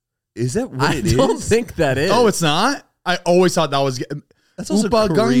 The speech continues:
Speaker 3: Gangnam Style.
Speaker 1: That's
Speaker 3: Oh,
Speaker 1: like
Speaker 3: 'cause it's the, it's the biggest YouTube video in the world.
Speaker 1: But it's a mustache Charlie Chaplin looking floating man
Speaker 3: What is
Speaker 1: emoji.
Speaker 3: the floating emoji man?
Speaker 1: The levitating man was Walt Hibisco.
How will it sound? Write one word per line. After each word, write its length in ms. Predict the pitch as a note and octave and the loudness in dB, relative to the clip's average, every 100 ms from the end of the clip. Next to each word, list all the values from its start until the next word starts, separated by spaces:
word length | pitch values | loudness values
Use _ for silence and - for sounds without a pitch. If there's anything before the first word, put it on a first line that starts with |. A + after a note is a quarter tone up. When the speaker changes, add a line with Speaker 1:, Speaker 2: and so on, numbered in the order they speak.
| C4 | 2
Speaker 3:
Gangnam 20 | - | 0
Style. 460 | F3+ G3+ F#3 E3 | 0 2 2 2
Speaker 1:
That's 100 | C#3+ F#3 | 0 -2
Speaker 3:
Oh, 60 | |
Speaker 1:
like 80 | F3+ | 0
Speaker 3:
'cause 140 | A#3+ A#3+ | 0 0
it's 220 | G#3 F#3 | -2 0
the, 180 | B3 G#3 | -2 -2
it's 160 | F#3+ - | -4 -2
the 200 | A3 G3+ | -2 -2
biggest 520 | D#3 A3 A#3 - E3+ | -4 -4 -4 -6 -10
YouTube 380 | D#3 F#3+ A3 G3+ | -10 -8 -8 -6
video 200 | F#3+ G3 | -4 -4
in 40 | |
the 60 | F#3+ | -4
world. 300 | A#3 G#3 G#2+ | -10 -14 -12
Speaker 1:
But 100 | F3+ | -6
it's 140 | F3+ F#3+ | -4 -2
a 60 | |
mustache 760 | D3 D3 F3+ F#3+ - G3+ F#3+ - | -2 0 0 -2 -2 -2 -2 -6
Charlie 400 | - F3+ E3 E3 | -10 -4 -2 -4
Chaplin 560 | D3 E3+ D#3 D#3 C#3 A#2+ | -6 -4 -4 -4 -6 -6
looking 440 | A#2+ C3 A2 G2+ | -6 -6 -8 -8
floating 580 | - - C#3 D3 D3+ A#2+ | -12 -6 -4 -2 -2 -4
man 480 | A2 A2+ G#2+ G2 F#2+ | -4 -4 -4 -6 -6
Speaker 3:
What 180 | C#3+ G3 | -2 -2
is 100 | G3+ | -2
Speaker 1:
emoji. 100 | F#3+ | -2
Speaker 3:
the 80 | F#3 | -6
floating 420 | F2+ D#3+ D#3+ D#3+ | -4 -4 -4 -6
emoji 400 | C#3 B2+ A#2 A#2 | -6 -6 -8 -10
man? 400 | E2+ C2 A#1 A2+ _ _ | -14 -16 -18 -18 _ _
Speaker 1:
The 140 | C3+ | -6
levitating 540 | C3 D#3 F#3 G3+ E3+ A2+ | -4 -4 -4 -6 -8 -6
man 320 | B2 C3+ F2+ | -6 -8 -8
was 160 | G#2 G2 | -10 -10
Walt 560 | F#2 F#2 G2+ A#2+ C#3+ B2 | -18 -10 -6 -6 -6 -14
Hibisco. 1000 | - A2+ A2 B2 - G#2+ F#2 F2 E2+ F2 | -14 -8 -6 -8 -8 -6 -4 -4 -6 -8